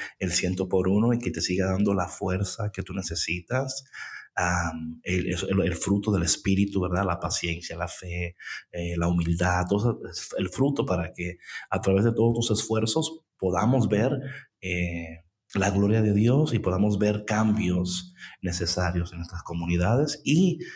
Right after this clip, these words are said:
en nuestra iglesia, y orando a ver una, la primera iglesia en Chicago que podamos, eh, ver que no la cierren y que la, <laughs> la puedan <laughs> decir, "Vamos a darle un chance a estos, a ver qué van a hacer con la iglesia, vamos a ver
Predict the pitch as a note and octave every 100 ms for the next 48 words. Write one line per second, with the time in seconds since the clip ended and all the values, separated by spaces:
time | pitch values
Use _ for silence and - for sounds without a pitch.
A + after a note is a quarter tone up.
0 | - G#2 G2 F#2 F#2+ F#2 G2+ G2 - G2
1 | F#2 - _ _ _ _ - F#2 F#2 F#2
2 | F#2+ F#2+ G#2 G2 F#2 G2 G2+ G2 F#2+ G2
3 | G2 F#2+ F#2+ F#2+ F2+ F#2+ G2 G2+ F#2+ F#2+
4 | G#2 F#2 F2 F#2 F#2 F#2+ - F#2 E2+ F2
5 | F#2+ F#2+ F2+ - F2 F2 E2+ E2+ E2+ F2+
6 | - _ _ _ _ F2+ F2+ F2+ - F2+
7 | F2+ A2 G#2 G#2 G#2 F2+ - F2 - -
8 | G2 - - A2 A2 G#2+ A2+ A#2+ - -
9 | - - - - - A2 A2+ A#2+ A#2+ A#2+
10 | - - C3 G3 F#3 D#3+ E3 D#3+ - C3+
11 | C3 C#3 - G#2 G2+ - G#2 G2+ A#2 B2
12 | C3+ A#2 A#2 - G#2 G#2+ F2+ F2+ F2+ F2+
13 | - G2+ E3 - - -